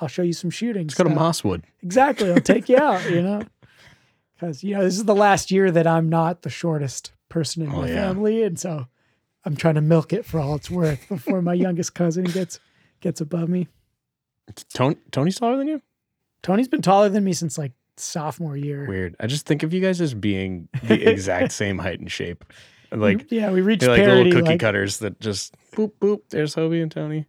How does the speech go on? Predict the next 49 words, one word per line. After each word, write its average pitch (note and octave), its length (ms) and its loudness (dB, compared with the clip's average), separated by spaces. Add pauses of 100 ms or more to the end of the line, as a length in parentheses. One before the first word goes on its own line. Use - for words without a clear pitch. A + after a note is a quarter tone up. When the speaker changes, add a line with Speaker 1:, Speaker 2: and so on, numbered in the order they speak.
Speaker 1:
Yeah. E3 320 -2 (400)
I D#3+ 60 -6
mean, E3+ 180 -2
for A3 140 -6
many A#3 200 0
years, G#3 600 0 (800)
uh, D#3+ 340 0
yeah, F3+ 160 2
I D#3 60 -2
think G3 180 -4 (160)
we F3 140 0
reached E3+ 280 -2
parity E3 480 2
in D3+ 280 -4 (180)
sophomore D3+ 440 -8
year D3+ 140 -6
of C#3 60 -8
high D3 140 -6
school, D#3+ 480 -8 (440)
Speaker 2:
Nice. A2 200 -14
Speaker 1:
junior D#3+ 240 -8
year, D#3 400 -10 (100)
and C#3+ 80 -10
then C#3+ 240 -10 (560)
Speaker 2:
That G2+ 60 -8
was F#2 100 -6
me F#2 140 -4
and F2+ 80 -6
my F2 80 -6
brother F2+ 240 -6
when - 120 -8
I G2+ 100 -6
was F#2+ 120 -8
in F#2+ 100 -8
eighth F#2 200 -10
grade, F#2 260 -6
and F2+ 80 -10
he F#2 60 -8
was F2+ 100 -8
a F#2 60 -10
junior F#2 360 -10
in F2+ 60 -10
high F#2 140 -8
school. F#2+ 400 -6 (260)
He - 100 -10
wasn't F#2+ 260 -10
happy F#2 240 -10
at F#2 100 -8
all. G2 240 -8